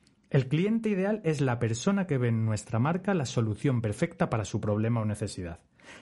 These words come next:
Hemos conseguido cubrir sus expectativas y son capaces de recomendarnos y consumirnos frecuentemente. Llegados a este punto, si nuestros mensajes consiguen conectar con estas personas,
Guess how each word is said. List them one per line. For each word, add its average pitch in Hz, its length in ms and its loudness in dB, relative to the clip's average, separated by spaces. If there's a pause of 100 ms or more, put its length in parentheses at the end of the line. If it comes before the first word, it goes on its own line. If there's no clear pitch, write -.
Hemos 175 260 4
conseguido 117 540 2
cubrir 104 300 0
sus 104 200 -6
expectativas 147 880 -2
y 120 100 0
son 156 280 2
capaces 135 500 0
de 117 120 2
recomendarnos 113 920 0
y 127 100 0
consumirnos 123 720 0
frecuentemente. 98 840 -2 (420)
Llegados 151 380 2
a 175 40 0
este 170 200 -2
punto, 202 420 0
si - 300 0
nuestros 117 500 0
mensajes 113 640 0
consiguen 117 500 0
conectar 139 480 0
con 110 160 0
estas 120 280 -4
personas, 156 540 -2